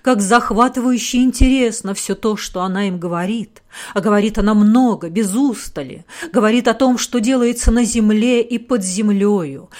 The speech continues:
в морях и на небе. Какие светлые духи живут высоко за облаками, какие темные чудища находятся под землей и в воде. И звери, заслушавшись сказку,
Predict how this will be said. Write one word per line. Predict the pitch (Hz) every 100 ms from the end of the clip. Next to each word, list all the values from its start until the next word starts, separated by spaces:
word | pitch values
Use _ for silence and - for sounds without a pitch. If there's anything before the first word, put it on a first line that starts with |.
| -
в | 208 214
морях | 226 226 247 233 -
и | 233
на | 220 226
небе. | 214 226 202 139 143 - _ - -
Какие | - 277 254 254
светлые | - 226 254 240 240
духи | 214 196 277 262 - 233
живут | 214 226 233 185
высоко | 208 220 208 240 240
за | 208
облаками, | 208 190 196 - 180 190 147 131 _ - -
какие | - 262 277 269
темные | - 302 277 269 277
чудища | - - 320 311 269 - -
находятся | 240 233 226 254 233 233 -
под | - 226
землей | 190 190 220 220 240 220
и | 208
в | 180
воде. | 175 196 165 190 208 156 - -
И | 320 214
звери, | 156 170 220 214 170
заслушавшись | 175 - 196 220 - - - -
сказку, | - - 175 208 - -